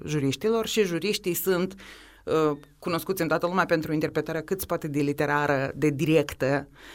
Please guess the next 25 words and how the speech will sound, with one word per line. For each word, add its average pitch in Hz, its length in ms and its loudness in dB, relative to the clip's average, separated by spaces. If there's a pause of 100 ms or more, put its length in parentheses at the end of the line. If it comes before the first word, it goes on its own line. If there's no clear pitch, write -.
(200)
a 160 160 6
acestei, 151 640 2 (260)
um, 139 340 -6 (180)
um, 143 460 0 (640)
textului 156 400 2
legii, 127 360 0 (120)
așa? 196 260 -4 (840)
Piața 220 360 6
media 226 380 4
e 214 60 8
mai 202 180 2
nebulo-, 185 500 0
mai 180 240 2
nebuloasă 185 480 2
decât 135 160 -4
atât. - 420 -2 (140)
Uh, 165 220 8
noțiunea 196 380 4
de 202 80 6
adevăr 151 460 6
e - 160 -2
mai 151 140 4
nebulos, 139 480 2 (220)
noțiunea 180 460 2
de, 165 400 6